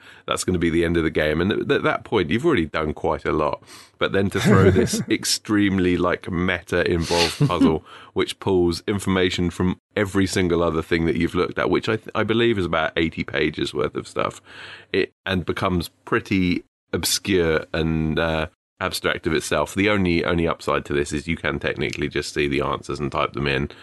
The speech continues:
Speaker 1: and not do the legwork for it if you just wanna see the,
Speaker 2: Right,
Speaker 1: the
Speaker 2: yeah.
Speaker 1: final cutscene of the
Speaker 2: I mean,
Speaker 1: game.
Speaker 2: it's, it's funny, isn't it? So, I mean, obviously, I can't, you know, I, I didn't get to this bit. Um, I do really want to, though. I mean, I'm, uh, quite excited <laughs> about, about doing it. But it's funny how, you know, we, we've talked s-,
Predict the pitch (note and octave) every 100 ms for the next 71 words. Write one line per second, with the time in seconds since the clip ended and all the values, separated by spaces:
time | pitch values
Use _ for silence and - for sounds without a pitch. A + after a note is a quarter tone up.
0 | - - - E2 D2+ - D2+ D2 D2 D2
1 | - C#2+ B1 - - D2+ C#2+ - D2+ -
2 | D2+ C#2+ _ - - D2 C#2+ A2+ G2+ F#2
3 | F2 F2 - F2+ E2 C#2 - - - F#2+
4 | C#2 - - F2+ - - - - - E3
5 | C#3 B2+ A2+ G2+ G#2+ G#2 A#2 A2+ G#2+ A2
6 | B2+ A2+ G2 _ _ _ - G2+ F2+ G2
7 | G2 G2+ - A2+ G#2+ F#2+ F2+ G2+ - G#2+
8 | F#2+ - - F2+ - - F#2 F#2 F#2 -
9 | G#2+ G2+ A#2+ A#2 A2+ G#2 G#2 F#2+ - F#2
10 | F#2 F#2 F#2+ F#2+ F#2+ - - - B2+ -
11 | - - A2 - - G#2 F#2+ F#2 B2 A#2
12 | - G2+ F#2 G2+ G2+ F#2+ - - - -
13 | - A#2+ A2 - A2 A2 G#2 G2 G2 -
14 | G#2 G2 G2+ G#2+ F#2+ - G#2+ G2+ - -